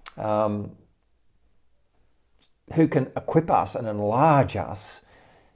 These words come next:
to be, uh, voices of bounty, voices of wisdom in, in the situation?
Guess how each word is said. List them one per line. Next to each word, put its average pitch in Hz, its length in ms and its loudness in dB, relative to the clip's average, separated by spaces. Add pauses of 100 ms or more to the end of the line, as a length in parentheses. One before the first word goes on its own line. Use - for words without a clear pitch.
to 139 100 0
be, 120 460 0 (880)
uh, 90 300 -2
voices 127 540 8
of 87 180 -6
bounty, 135 580 2
voices 131 500 4
of 101 120 -4
wisdom 117 680 2 (800)
in, 120 360 -2
in 120 220 -4
the 95 60 -4
situation? - 720 -12